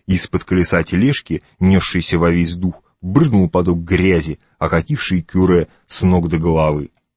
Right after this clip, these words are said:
Сияющая Розали обернулась, чтобы показать кулак священнику, пока он вытирался большим платком. Они ехали уже минут пять, как вдруг Жанна воскликнула: «Мы забыли массакра!»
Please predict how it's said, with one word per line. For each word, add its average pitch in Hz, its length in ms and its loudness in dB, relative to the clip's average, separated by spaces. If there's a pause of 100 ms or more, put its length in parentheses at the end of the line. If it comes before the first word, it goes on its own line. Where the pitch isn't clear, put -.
(640)
Сияющая 92 720 2
Розали 90 400 2
обернулась, 101 600 2
чтобы 82 280 -2
показать 82 440 0
кулак 90 360 2
священнику, 82 880 -2 (160)
пока 85 220 -4
он 82 140 2
вытирался 85 540 0
большим 80 420 0
платком. 78 540 -4 (460)
Они 135 220 2
ехали 131 340 2
уже 104 260 -2
минут 110 300 0
пять, - 360 -2 (140)
как 87 160 -2
вдруг 87 320 -2
Жанна 110 320 0
воскликнула: 95 800 -4 (340)
«Мы 95 140 2
забыли 110 320 2
массакра!» 110 720 0